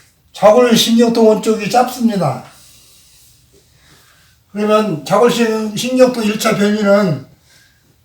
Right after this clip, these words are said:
골반이 오픈되면서 내려왔기 때문에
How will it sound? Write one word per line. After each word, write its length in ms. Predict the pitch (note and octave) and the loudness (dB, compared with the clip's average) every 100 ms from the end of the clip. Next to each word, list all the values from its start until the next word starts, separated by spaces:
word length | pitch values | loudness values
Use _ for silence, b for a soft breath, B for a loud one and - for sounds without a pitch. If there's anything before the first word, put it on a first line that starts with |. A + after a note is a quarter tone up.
| _ _ _ _ _ | _ _ _ _ _
골반이 580 | F#3+ A#3 A#3 A3+ A3 A3+ | -4 2 4 4 2 -2
오픈되면서 800 | G3 A3 A#3 A#3 G#3+ F#3+ G#3 F3+ | 0 -4 0 0 2 0 -2 -2
내려왔기 440 | G3+ G#3+ - - | 0 0 -2 -4
때문에 720 | G#3 G3+ F#3+ G3 G3 C#3+ - | -4 -2 0 2 0 0 -8